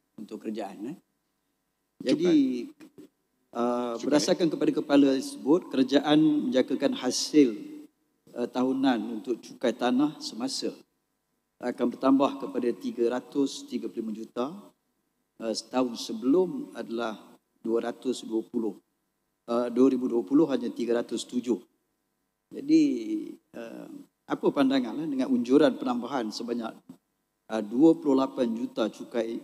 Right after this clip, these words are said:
Speaker 1: itu agak realis-, realistik untuk, eh, menambahkan pendapatan kerajaan?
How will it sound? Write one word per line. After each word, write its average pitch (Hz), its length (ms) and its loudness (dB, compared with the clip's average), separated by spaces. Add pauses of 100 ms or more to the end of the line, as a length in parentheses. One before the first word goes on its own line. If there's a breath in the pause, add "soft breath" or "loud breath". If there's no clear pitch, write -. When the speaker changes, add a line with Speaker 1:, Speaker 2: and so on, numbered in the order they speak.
(140)
Speaker 1:
itu 147 480 -6 (160)
agak 117 480 -10
realis-, 113 480 -4
realistik 113 560 0
untuk, 113 400 -6
eh, 110 80 -8
menambahkan 110 640 -8
pendapatan 101 480 -14 (320)
kerajaan? - 320 -14